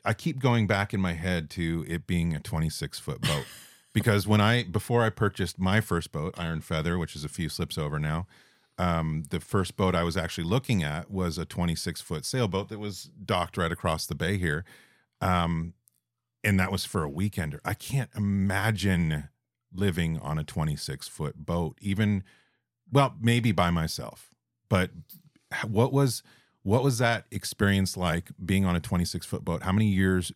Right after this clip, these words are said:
Speaker 1: were you on that boat? And what did it feel like when you moved into your current and bigger boat?
Speaker 2: Well, the very, the wonderful thing about me living on a twenty-six foot boat is that I didn't know there was anything else.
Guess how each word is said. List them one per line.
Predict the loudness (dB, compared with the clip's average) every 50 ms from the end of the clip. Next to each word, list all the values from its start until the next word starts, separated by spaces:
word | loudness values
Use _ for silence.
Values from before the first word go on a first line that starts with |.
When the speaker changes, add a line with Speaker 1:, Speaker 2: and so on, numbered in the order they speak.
| -10 -6
Speaker 1:
were | -2 2 2 4
you | 4 4 2
on | 2 2
that | 0 -2 -2
boat? | -2 -2 -2 -2 -2 -2
And | 0 0 0 0 -2 -4
what | -8 -8 -4 0 0 0 2 0
did | 0 -2
it | -2 -2
feel | 0 0 2 2
like | 2 2 0 0
when | -2 0 0
you | 2 2
moved | 2 2 0 0 0 0
into | -2 0 0
your | -2 -2 -2 -2 -4 -6 -8 _ _
current | -4 -2 0 0 0 -2 -4
and | -4 -4 -4 -2
bigger | -2 -4 -2 -4 -4
boat? | -6 -8 -10 -10 -12 _ _ _ _ -16 -16 -16 _ _ -20 -20 -20 -20 -20 -20 -20 -20 _ -20 -20 -20 _ 2
Speaker 2:
Well, | 4 4 4
the | 4 2 2 0
very, | 0 0 2 2 2 2 2 0 -2 -4 -6 _ _ _ 0
the | 2 4 4
wonderful | 4 2 2 2 4 4 4 2 2 -2 -4 -6
thing | -4 -2 0 0 0
about | 2 2 2 2 2 0 _ _ _ _ 0
me | 2 4 6 6 6 6 6 4 2
living | 2 2 2 2 2 0 0
on | 0 -2
a | -2
twenty-six | -2 -2 -2 -2 -2 -2 -4 -6 -4 -2
foot | -2 -2 0
boat | 2 2 2 4
is | 2 0 2 2
that | 0 0 0 -4 _ _ _ _ 0
I | 2 4 4
didn't | 4 4 4 6
know | 6 6 4
there | 4 4 2
was | 2 2 2
anything | 2 2 2 2 2 0 0
else. | 0 -2 -6 -12 -12 -14 -16